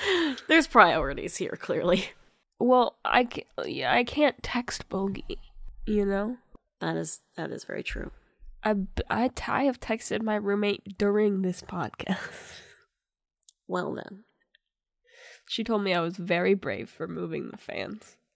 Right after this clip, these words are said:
Speaker 1: You are very brave.
Speaker 2: Okay, yeah, cool. You can tell us about your beef, or your juice, or your both, or your gravy on our social media at Sounds Fake Pod.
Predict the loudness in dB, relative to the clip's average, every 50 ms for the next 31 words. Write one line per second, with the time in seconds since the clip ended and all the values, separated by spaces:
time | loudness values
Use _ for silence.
0 | _ -14 -12 -10 -8 -8 -8 -10 -10 -12 -14 -14 -14 -14 -16 -16 -16 -18 -20 -20
1 | _ _ _ _ 6 8 8 8 6 4 4 4 2 2 -2 -4 -6 -2 2 2
2 | 4 4 4 2 0 -2 -8 -16 -20 -20 _ _ _ _ -14 -12 -10 -10 -10 -10
3 | _ _ -20 -20 -20 -20 -20 _ -6 -2 -2 -2 0 0 0 2 4 4 4 4
4 | 4 2 -2 0 2 6 6 8 8 8 8 8 6 6 6 2 2 0 0 -4
5 | -10 -8 -4 -4 -2 0 0 0 0 0 -2 -4 -4 -6 -6 -8 -10 -14 -12 -4
6 | 0 4 6 6 8 8 6 6 4 2 0 -2 -4 -8 -8 -2 2 4 6 8
7 | 8 8 6 4 0 -2 -4 -4 -4 -6 -8 -8 -10 _ _ 2 4 4 6 4
8 | 4 2 2 0 -2 0 2 4 6 6 6 8 8 8 6 6 4 2 2 2
9 | 2 2 2 2 2 2 2 0 -2 -6 -8 -8 -10 -10 -12 -12 -12